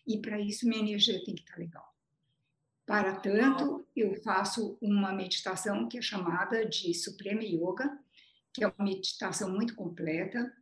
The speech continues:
que, eh, a gente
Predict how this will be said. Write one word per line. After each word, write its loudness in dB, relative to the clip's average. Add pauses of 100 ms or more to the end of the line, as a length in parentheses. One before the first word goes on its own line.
(380)
que, -2 (160)
eh, -2
a -4
gente -2